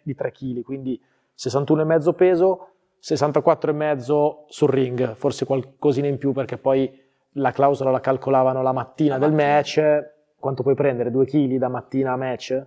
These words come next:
Speaker 2: Anche tre, quattro, secondo me, poi tutto in funzione di quanto de-, de-, della grandezza del taglio.
Speaker 1: Ok, però se lui aveva il limite reidratazione la mattina del match a sessantaquattro e mezzo, può essere salito a sessantasette?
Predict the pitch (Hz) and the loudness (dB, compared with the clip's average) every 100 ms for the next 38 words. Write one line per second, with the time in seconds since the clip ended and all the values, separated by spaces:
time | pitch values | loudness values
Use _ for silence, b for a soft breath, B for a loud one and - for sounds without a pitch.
0 | _ - 113 117 120 120 107 107 - 123 | _ -20 -20 -20 -12 -6 -6 -6 -16 _
1 | 120 120 117 113 120 117 - 131 135 120 | -20 -20 -20 -16 -14 -16 -18 _ -20 -20
2 | 123 117 - 120 117 113 113 110 - - | _ _ -20 -20 -20 -12 -12 -12 -18 -20
3 | _ 120 _ _ 127 113 127 117 117 120 | _ -20 _ _ -14 -14 -12 -10 -10 -8
4 | 117 123 123 - - 113 113 - - 107 | -10 -6 -8 -8 -10 -12 -12 -20 -8 -6
5 | 101 110 107 107 - _ 120 - 135 123 | -6 -8 -18 -20 -20 _ -14 -2 0 0
6 | 123 170 165 - 160 165 160 156 156 160 | 0 2 2 2 2 2 2 2 0 0
7 | 143 151 151 147 147 - 160 151 139 135 | 0 0 0 -2 -6 -6 -4 -4 -6 -8
8 | 135 147 139 139 143 143 - 139 135 131 | -4 -4 -2 -4 -2 -4 0 -2 -2 -6
9 | - 135 135 - 151 131 151 151 147 143 | -18 -16 -16 -6 -6 -6 -6 -8 -8 -10
10 | 131 147 - 127 - 123 139 131 135 127 | -6 -6 -6 -10 -10 -8 -6 -4 -4 -2
11 | 131 143 143 _ 120 - 135 131 135 - | 0 -2 -6 _ _ -20 -18 -12 -10 -4
12 | 143 139 _ 143 147 - | -4 -4 _ 0 0 -4